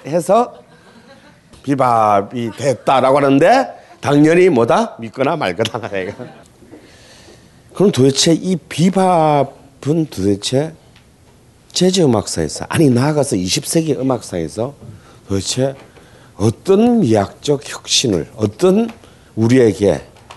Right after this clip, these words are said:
이 예술사에게, 인류의 예술사에게 어떤 미학적 문제 제기를 남기게 되었나를 이제 관통해 보도록 하겠습니다. 그리고 여러분이 시작할 때 들었던 바로 그 찰리 버드 파크의 제목이 뭐다? Now,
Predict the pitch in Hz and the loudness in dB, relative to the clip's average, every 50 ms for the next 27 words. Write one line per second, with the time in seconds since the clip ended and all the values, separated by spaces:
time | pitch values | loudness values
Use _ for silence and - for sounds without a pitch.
0 | _ _ - 143 131 127 113 107 110 135 127 113 - 127 120 110 98 85 82 76 | _ _ -4 0 2 4 4 4 4 2 0 0 2 2 2 2 2 0 -2 0
1 | 78 87 101 117 135 - - 151 135 143 143 143 131 101 95 90 - - 110 107 | 0 0 0 0 -4 -4 0 0 2 4 4 4 4 4 2 2 0 -4 -8 -4
2 | - 120 104 92 87 85 107 113 131 135 - - - - - - - - - - | 0 2 2 2 2 0 0 0 0 -2 -6 -16 -20 -20 -20 -20 -20 -16 -4 -2
3 | 120 120 120 175 180 190 160 123 110 107 - 165 160 117 92 95 98 95 101 113 | -2 -2 0 0 2 2 2 2 0 -2 -4 -6 -4 -4 -2 -2 -4 -2 -2 -2
4 | 107 107 104 87 80 104 101 104 95 80 80 87 101 101 104 101 82 85 78 - | -2 -2 -6 -6 -6 -4 -6 -4 -6 -6 -6 -6 -6 -6 -6 -6 -6 -6 -6 -6
5 | 80 78 73 69 67 71 73 69 - - - _ _ - - 95 110 104 85 71 | -8 -10 -10 -10 -10 -10 -12 -12 -14 -16 -20 _ _ -8 -2 0 0 0 0 -4
6 | - - 67 69 67 - - _ - - - - - - - - - - - - | -8 -8 -8 -8 -10 -14 -20 _ -20 -20 -20 -20 -20 -20 -20 -20 -20 -20 -20 -20
7 | - - - - - - 101 98 - 104 98 95 85 - 87 80 78 73 - - | -20 -20 -20 -18 -6 -4 -4 -4 -2 0 0 0 0 -2 -4 -6 -6 -8 -8 -12
8 | 67 67 - - - - - - - - - - 127 147 131 131 131 123 123 127 | -16 -14 -16 -16 -18 -20 -20 -20 -20 -16 -6 0 2 4 4 4 6 6 6 4
9 | 120 123 123 - - - 143 120 143 139 131 135 117 - 127 120 110 - - 123 | 4 4 2 0 2 0 0 0 0 0 0 -2 -2 0 -2 -2 -2 -2 -2 -2
10 | 127 156 156 - _ - 104 110 143 143 156 156 - - - 180 185 180 175 170 | -2 -2 -4 -10 _ -8 -2 0 0 0 0 -2 -8 -2 0 2 2 4 2 0
11 | 139 143 156 147 151 135 127 - - 117 - - 123 113 113 127 147 - - - | 2 2 0 2 2 0 -2 -2 -8 -8 -4 -2 0 0 2 0 -2 -6 -8 -6
12 | - 135 131 127 127 123 123 107 92 92 95 113 139 170 175 - - - - _ | 0 0 2 2 2 2 0 0 2 0 0 2 0 0 0 -4 -12 -20 -20 _
13 | _ - _ _ _ _ - - - - - 127 139 147 156 165 180 196 196 | _ -20 _ _ _ _ -20 -20 -20 -10 -4 -2 0 2 2 2 2 0 -2